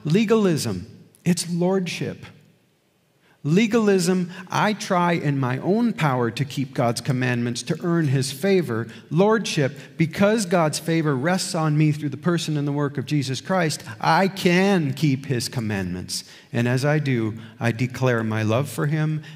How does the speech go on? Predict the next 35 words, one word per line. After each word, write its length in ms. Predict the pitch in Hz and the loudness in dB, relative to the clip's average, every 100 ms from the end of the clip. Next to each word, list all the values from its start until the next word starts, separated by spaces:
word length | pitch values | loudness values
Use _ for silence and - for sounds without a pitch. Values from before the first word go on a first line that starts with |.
| - | -4
and 120 | 120 | -2
I 120 | 107 | -2
abide 480 | 107 104 104 98 98 | -4 -2 -2 -2 -4
in 120 | 101 | -6
his 240 | 101 107 107 | -6 -8 -8
love. 360 | 78 90 - - _ _ _ _ _ _ _ _ _ _ _ _ _ _ _ _ _ _ _ _ _ _ _ _ _ _ _ _ _ _ _ _ - | -12 -14 -18 -20 _ _ _ _ _ _ _ _ _ _ _ _ _ _ _ _ _ _ _ _ _ _ _ _ _ _ _ _ _ _ _ _ -6
When 160 | 131 135 | 0 0
we 80 | 135 | 2
keep 240 | 180 180 | 0 0
God's 280 | 165 156 160 | 0 0 -2
commands, 520 | 143 131 127 123 117 | -2 0 0 -2 -2
we 140 | 120 | -2
abide 500 | 120 110 107 104 101 | -2 -2 -2 0 -2
in 140 | 107 104 | -4 -4
his 260 | 110 113 | -4 -4
love. 460 | 135 156 120 107 - - - _ _ _ _ _ _ _ _ _ _ - | -2 -2 -2 -8 -16 -20 -20 _ _ _ _ _ _ _ _ _ _ -6
And 120 | 127 | -2
you 80 | 135 | 0
say, 160 | 131 151 | 0 2
"Well, 280 | 151 147 - | 2 0 0
if 180 | 165 156 | -2 0
I'm 160 | 170 | 0
going 260 | 165 202 233 | 2 2 2
to 120 | 196 | 2
obey 320 | 147 151 180 185 | 2 4 2 4
God's 320 | 175 156 - | 2 2 -2
commands, 560 | 139 139 190 143 127 | -2 2 2 2 0
doesn't 240 | - 165 208 | -2 0 0
that 140 | 180 | 0
mean 260 | 165 185 180 | 2 2 2
that 140 | 147 | 2
I, 240 | 139 135 131 - - - | 2 2 -2 -10 -16 -4
I 80 | 123 | 2
need 240 | 165 156 | 2 2
to 120 | 135 | 0